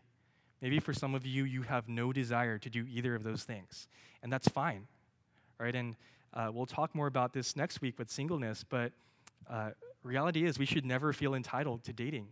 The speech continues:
or we should never feel entitled to marriage. They're significant, but they are not supreme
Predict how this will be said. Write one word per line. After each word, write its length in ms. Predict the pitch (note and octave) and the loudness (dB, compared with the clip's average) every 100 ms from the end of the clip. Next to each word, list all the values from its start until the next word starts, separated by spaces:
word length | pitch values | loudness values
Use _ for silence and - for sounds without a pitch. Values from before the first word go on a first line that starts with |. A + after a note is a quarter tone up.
| _ | _
or 80 | B2 | -6
we 80 | B2 | -2
should 180 | - C3+ | 0 2
never 240 | C3 C#3+ | 2 2
feel 140 | - C#3 | 2 0
entitled 400 | B2 B2+ B2 B2 | 0 -2 -2 -2
to 80 | |
marriage. 520 | A2+ B2+ A#2 E2+ - - _ _ _ _ _ _ _ _ _ _ | -2 -2 -4 -8 -16 -18 _ _ _ _ _ _ _ _ _ _
They're 140 | - C3 | -2 0
significant, 680 | - C3+ F3 A3 - C3 B2+ | 0 0 0 -2 -4 -2 -2
but 140 | A#2+ | 0
they 100 | C3+ | 2
are 100 | C3+ | 2
not 200 | B2+ C3 | 2 0
supreme 680 | - B2+ - D3 D3 A2+ A2 | -2 -8 -4 -2 0 -2 -8